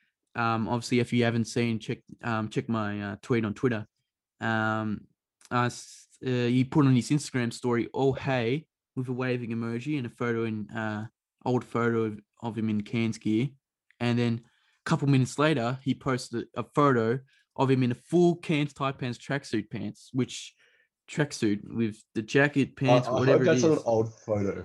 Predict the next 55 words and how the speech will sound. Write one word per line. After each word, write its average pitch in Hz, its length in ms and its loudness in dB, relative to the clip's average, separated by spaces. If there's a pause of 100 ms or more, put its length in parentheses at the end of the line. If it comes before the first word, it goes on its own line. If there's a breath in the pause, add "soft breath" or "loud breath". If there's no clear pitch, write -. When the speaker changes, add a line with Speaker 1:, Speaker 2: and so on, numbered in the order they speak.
(140)
Speaker 2:
I 104 100 -4
hope 117 180 0
Speaker 1:
I 143 180 4
Speaker 2:
that's 127 180 -2
a - 40 -8
Speaker 1:
don't 123 140 4
Speaker 2:
photo. 98 100 0
Speaker 1:
think 160 160 0
that's 151 200 -2
an 143 60 -2
old 139 180 -4
photo. 143 240 -2
Either 151 260 0
way, 135 460 -2 (160)
he 165 140 -4
posted 170 540 0
it 156 80 4
on 170 160 2
his 151 180 0
Instagram 131 560 -2
story 131 380 -2
without 135 420 -2
any 160 160 -6
caption. 123 440 -8
He 120 60 -4
just 139 220 -4
posted 135 380 -2
it. 117 180 -4 (600 soft breath)
Um, 113 460 4
Speaker 2:
You 117 60 0
know 139 80 2
Speaker 1:
so 131 80 4
Speaker 2:
what 123 80 6
would 127 60 4
Speaker 1:
I'm, 131 140 4
Speaker 2:
be 127 60 2
Speaker 1:
I - 20 -2
Speaker 2:
funny? 123 320 2
Speaker 1:
just, - 200 -6 (800 loud breath)
so 123 360 2
Speaker 2:
He 104 60 4
actually 107 180 -8
got 151 120 6
Speaker 1:
people 147 120 2
Speaker 2:
hacked. - 120 -2
Speaker 1:
sent 131 240 -4
it 131 120 -6
to 120 100 -6
me. 127 320 -4 (280)
So - 180 -12
I'm 113 140 -4
like, 113 220 -4
"All 131 60 2
right, 123 220 2
let's, - 380 -4